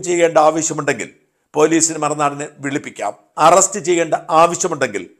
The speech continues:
അറസ്റ്റ് ചെയ്ത് അപ്പോൾ തന്നെ വിട്ടയക്കണം എന്നാണ് സുപ്രീം കോടതി പറഞ്ഞിരിക്കുന്നത്.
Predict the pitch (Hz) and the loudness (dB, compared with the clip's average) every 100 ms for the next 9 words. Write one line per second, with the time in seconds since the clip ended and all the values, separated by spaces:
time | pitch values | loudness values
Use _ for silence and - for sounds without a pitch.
0 | _ _ _ - 151 165 165 - 160 156 | _ _ _ 0 6 6 4 0 0 0
1 | 151 147 147 - 139 - 156 156 147 151 | 0 -2 -4 -6 -8 -2 -2 0 -6 -8
2 | - 151 156 151 143 147 139 147 156 139 | -8 -6 2 2 2 -4 -8 -8 -6 -2
3 | 107 85 _ _ - - 139 143 131 127 | -2 -6 _ _ -10 -6 -2 -2 -2 -4
4 | 120 120 120 113 120 120 | -6 -8 -8 -10 -6 -4